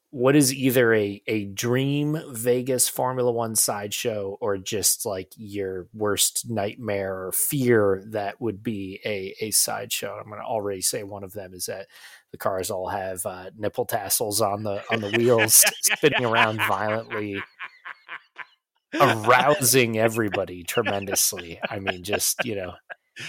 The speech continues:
Speaker 1: everyone in the
Speaker 2: Uh, <laughs>
Speaker 1: stands, just, like, you know, fanning themselves, handkerchiefs wiping sweat off the forehead. Va va voom. Oh
Speaker 2: Yeah.
Speaker 1: my goodness.
Speaker 2: Yeah. Using, using all of their, using their ties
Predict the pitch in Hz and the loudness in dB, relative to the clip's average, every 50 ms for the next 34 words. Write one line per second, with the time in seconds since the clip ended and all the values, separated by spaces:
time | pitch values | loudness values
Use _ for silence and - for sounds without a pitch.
0 | - 160 165 - 117 120 117 113 - 123 120 120 120 117 113 - - 104 - - | -10 -10 -4 2 4 4 6 6 6 6 6 6 6 4 2 2 0 0 0 0
1 | - - 113 110 107 107 107 107 107 107 104 104 98 - - - - 117 - - | 0 0 0 0 0 0 0 0 0 0 0 0 0 0 0 0 2 4 4 4
2 | - 120 104 98 95 95 - - 127 110 104 95 - - - - - 123 123 123 | 4 4 4 2 2 0 0 0 2 2 2 2 2 2 2 4 6 6 8 8
3 | 123 127 127 123 117 117 113 110 110 101 - - - 135 113 110 107 104 110 107 | 8 6 4 2 0 0 -2 -2 0 2 4 4 4 4 4 4 6 6 6 6
4 | 101 104 104 104 - - - - - 127 120 117 - 127 - - - 123 110 104 | 6 4 4 4 4 4 4 2 0 -4 -4 -4 -4 -6 -4 -4 -6 -4 -2 -2
5 | - - 131 120 113 113 - 127 107 101 - - - - 127 127 123 113 107 107 | -2 0 2 2 2 2 0 -2 -2 0 0 -2 -2 -2 -2 -2 -2 -2 -4 -6
6 | - - - - 117 110 107 - - - - 120 113 110 110 101 113 110 101 101 | -8 -6 -2 0 0 0 0 -2 -4 -8 -10 -10 -8 -8 -8 -6 -6 -6 -6 -4
7 | - - 107 120 113 113 110 113 117 127 147 170 190 196 180 160 135 120 110 110 | -2 0 0 0 2 2 0 0 2 2 2 2 2 2 0 0 -2 -2 -2 -2
8 | 113 123 - 180 170 151 143 131 123 101 - - 180 185 160 139 110 95 95 - | 2 4 6 6 6 4 2 -2 -8 -10 -8 -4 -4 -4 -4 -6 -8 -6 -4 -2
9 | - 175 165 156 147 139 127 120 170 175 185 185 - 196 214 - 170 180 185 156 | -2 0 2 2 0 0 -2 -2 2 4 4 4 4 2 -2 -2 0 0 0 0
10 | 185 185 165 156 151 151 151 143 - 151 143 147 156 - 170 143 147 160 151 160 | 0 0 0 0 0 0 0 -2 0 0 0 0 -2 -6 -10 -8 -6 -4 -2 -2
11 | 165 156 147 147 147 - - - 135 127 123 123 131 143 147 - - | -2 0 0 -2 -2 -2 -2 0 0 2 2 2 0 -2 -2 -6 -8